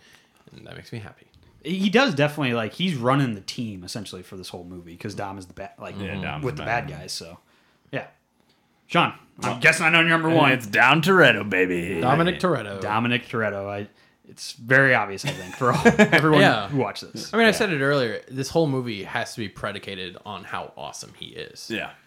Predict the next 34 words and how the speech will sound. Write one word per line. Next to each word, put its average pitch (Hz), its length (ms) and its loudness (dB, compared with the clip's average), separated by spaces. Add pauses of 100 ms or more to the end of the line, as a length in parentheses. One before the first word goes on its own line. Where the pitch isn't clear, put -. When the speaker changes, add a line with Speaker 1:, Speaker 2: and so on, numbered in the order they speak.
(500)
Speaker 1:
Yeah. - 120 -10 (480)
Speaker 2:
Yeah. 202 180 -6 (340)
So, 156 200 2
all 214 140 4
right. 143 180 8 (200)
So - 120 -4
now 196 300 6
we 175 160 2
will, 151 400 2 (540)
let's 147 160 0
just 151 160 0
rank 147 160 6
the 143 80 -2
movies 135 260 6
here 139 140 0
quick. 143 440 -6
Um, 117 180 -2
Speaker 3:
Okay. 98 260 -4 (1300)
Speaker 2:
Dan, 226 100 2
I'm 190 80 4
gonna 233 100 4
start 214 160 6
with 175 80 2
you 175 80 2
'cause - 80 -2
you 147 160 4
only 147 160 6
have - 80 -12
two 151 160 -2
movies 101 320 -4
here. - 160 -12
Speaker 1:
Yeah. 175 260 6
So, 156 560 4
uh, 143 460 0